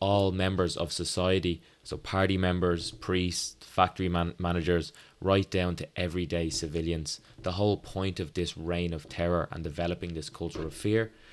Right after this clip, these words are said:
was that nobody was safe. I'm just gonna get you to bookmark in your head the year nineteen thirty-six, um,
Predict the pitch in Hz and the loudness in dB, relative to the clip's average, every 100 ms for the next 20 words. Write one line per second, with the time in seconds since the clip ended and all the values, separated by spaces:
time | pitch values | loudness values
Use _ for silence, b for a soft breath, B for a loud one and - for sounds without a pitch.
0 | B B - 90 - 87 87 85 80 80 | B B -2 -2 0 -2 -2 -4 -2 0
1 | 82 78 73 - 87 - - - - _ | -2 -4 -8 -10 -6 -6 -6 -10 -12 _
2 | _ _ _ - - - 101 113 117 135 | _ _ _ -20 -14 -6 0 0 2 0
3 | 117 117 - 107 98 78 - 110 110 104 | 2 0 0 -2 -2 -6 4 4 4 -2
4 | 104 101 - - 98 95 90 87 - - | 0 0 -4 -8 -6 -2 0 -2 -6 -4
5 | 98 98 85 98 90 95 95 90 95 95 | 0 0 -2 -6 0 2 2 0 -2 -2
6 | 95 90 82 92 85 - 101 - - - | -4 -4 -4 -4 -4 0 0 0 -6 -8
7 | B B B B B 87 87 87 87 85 | B B B B B -2 0 2 0 0
8 | 85 85 80 | -2 -4 -6